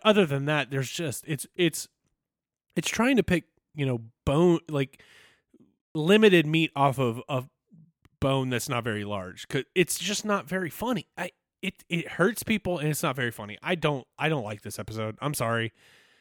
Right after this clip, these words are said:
Um, I, <sighs> I don't even know if I can give it any grade that's not an F. I just, I think it's a failure.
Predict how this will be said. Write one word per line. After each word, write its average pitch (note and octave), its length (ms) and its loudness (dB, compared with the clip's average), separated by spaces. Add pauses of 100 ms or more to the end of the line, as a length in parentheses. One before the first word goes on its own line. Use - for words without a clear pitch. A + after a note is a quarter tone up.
(280)
Um, A#2+ 420 -4
I, D3 140 0 (440)
<sighs> - 440 -20
I F3+ 80 4
don't A#3 100 6
even D3+ 180 4
know C3 140 4
if - 80 0
I B2+ 100 2
can B2+ 140 -4
give A#2+ 200 0
it A#2+ 180 2 (640)
any D3+ 280 4
grade C#3+ 300 4
that's B2 200 -2
not B2+ 180 -2
an G#2 80 -6
F. C#3+ 460 -2
I E3 100 2
just, E3+ 240 -2 (280)
I D3 120 -2
think F3 440 -2
it's - 500 -4 (300)
a C#3+ 80 -4
failure. F#2+ 460 -4